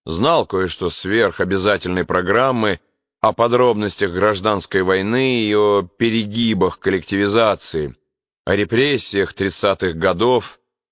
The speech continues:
слушал и сам рассказывал анекдоты про Иосифа и Лаврентия, но все было настолько поверхностно, настолько забивалось бесчисленными словословиями героическому пути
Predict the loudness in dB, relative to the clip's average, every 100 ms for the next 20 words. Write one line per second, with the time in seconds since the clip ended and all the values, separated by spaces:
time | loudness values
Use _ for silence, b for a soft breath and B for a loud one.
0 | _ _ -8 0 2 2 2 0 2 0
1 | 0 0 2 2 0 0 0 0 2 2
2 | 2 2 0 2 2 2 2 0 2 2
3 | 4 2 -6 -6 0 4 4 2 -2 -4
4 | -2 2 2 2 0 -2 -2 0 0 -6
5 | _ _ _ _ -2 0 0 -4 -2 -2
6 | 0 2 2 0 -2 -2 -2 0 -2 0
7 | 0 0 0 -2 -4 -8 -8 -12 -14 _
8 | _ _ _ _ -4 -2 0 -2 0 2
9 | 2 -2 -6 -2 0 2 2 2 0 -2
10 | -6 -6 -6 -4 -4 -2 -2 0 2 0
11 | -2 _ _ _ -4 0 2 2 0 2
12 | 2 4 2 0 -2 0 2 2 0 -2
13 | -6 -4 -2 -2 -2 -6 -4 -4 -2 -4